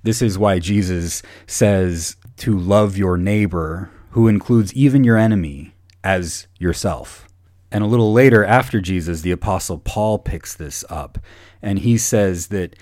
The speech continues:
now, after Jesus, we are in this time where Isaiah's vision that we are going to be a light to the nations is radically true.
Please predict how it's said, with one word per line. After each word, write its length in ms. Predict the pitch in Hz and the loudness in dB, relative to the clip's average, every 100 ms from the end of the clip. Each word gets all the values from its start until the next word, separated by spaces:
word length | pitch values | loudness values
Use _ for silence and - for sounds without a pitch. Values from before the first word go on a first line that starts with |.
| - _ - | -20 _ -6
now, 640 | 95 120 117 98 98 120 - | 0 2 2 0 -2 -4 -4
after 400 | 104 104 - 92 | -2 -2 -2 -4
Jesus, 640 | 80 95 107 92 82 80 | -4 -2 -2 -4 -8 -8
we 160 | 82 92 | -6 -2
are 120 | 90 | -2
in 340 | 90 117 107 104 | 0 0 2 0
this 240 | 92 - | -2 -6
time 600 | - 107 107 95 87 87 | -6 -2 -2 -2 -6 -8
where 480 | 98 98 92 90 82 _ _ _ _ _ _ _ 98 | -4 -2 0 -2 -4 _ _ _ _ _ _ _ -4
Isaiah's 580 | 98 87 107 107 98 | -2 0 0 2 0
vision 500 | 87 90 110 95 90 85 | -2 0 0 0 -4 -6
that 100 | 82 | -4
we 100 | 98 | -4
are 80 | |
going 240 | 90 95 92 | 0 -2 -2
to 80 | 90 | -4
be 100 | 90 | -8
a 60 | |
light 320 | 80 87 95 | -4 -4 -4
to 100 | - | -6
the 120 | 90 82 | -8 -6
nations 760 | 85 87 - 82 80 78 - - | -6 -6 -6 -6 -6 -8 -10 -8
is 420 | 104 92 85 80 - - _ _ - | -4 -4 -4 -10 -16 -20 _ _ -16
radically 600 | 95 95 95 98 - 98 | -2 0 0 -2 -6 -8
true. 500 | 85 - 92 87 71 | -6 -8 -4 -4 -6